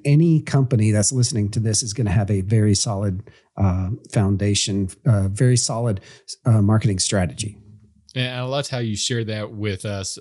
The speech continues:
Speaker 2: um, back in season three when we were, we were doing our hack shops.
Speaker 1: Yeah.
Speaker 2: And you actually kinda talked about the, the four D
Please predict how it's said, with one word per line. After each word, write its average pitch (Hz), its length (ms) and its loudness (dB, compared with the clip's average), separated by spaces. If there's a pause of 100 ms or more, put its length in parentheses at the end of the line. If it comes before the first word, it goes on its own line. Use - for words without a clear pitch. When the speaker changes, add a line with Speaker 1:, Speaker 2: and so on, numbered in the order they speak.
Speaker 2:
um, 95 320 -10
back 101 400 -8
in 110 180 -10
season 98 540 -8
three 104 340 -8
when 104 220 -10
we 104 120 -8
were, 95 220 -12
we 101 160 -10
were 95 80 -10
doing 98 460 -10
our 92 180 -12
hack 131 240 -6
shops. - 500 -6 (200)
Speaker 1:
Yeah. - 80 0
Speaker 2:
And 147 100 0
you 139 100 2
actually 139 220 -6
kinda 135 220 -6
talked 135 260 -8
about 113 420 -6
the, 113 220 -8
the 107 140 -6
four 117 340 -6
D 101 460 -6